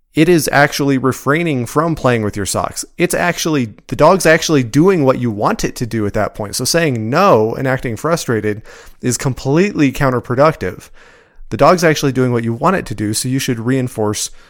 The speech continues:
"Yes, like, that's a good behavior."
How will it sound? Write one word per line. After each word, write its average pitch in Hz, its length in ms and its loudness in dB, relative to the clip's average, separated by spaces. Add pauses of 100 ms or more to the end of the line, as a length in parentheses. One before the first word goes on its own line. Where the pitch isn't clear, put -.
(220)
"Yes, - 640 -2 (200)
like, - 240 -8 (220)
that's - 160 -4
a 151 60 0
good 185 300 2
behavior." 117 760 -2